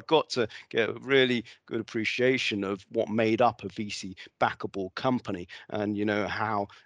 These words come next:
you know, charities like C R U K could help. That led on to, you know, moving more into the seed investment arm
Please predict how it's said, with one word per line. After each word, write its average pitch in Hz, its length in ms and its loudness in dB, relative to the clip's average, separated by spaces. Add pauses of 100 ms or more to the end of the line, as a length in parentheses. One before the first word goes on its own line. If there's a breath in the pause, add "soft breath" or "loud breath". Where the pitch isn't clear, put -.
you - 80 -4
know, 95 60 0
charities 101 680 -2
like 95 180 -10
C - 140 -8
R 98 100 -2
U 95 40 -6
K 104 240 -4
could - 160 -14
help. 117 320 2 (240 loud breath)
That 123 200 2
led 117 220 4
on 110 280 2
to, - 180 -4
you 104 340 -4
know, 104 260 2 (460 loud breath)
moving 117 500 0
more 123 460 6
into 110 580 -2
the 110 60 -6
seed 113 400 -2
investment 107 560 0
arm 98 280 -2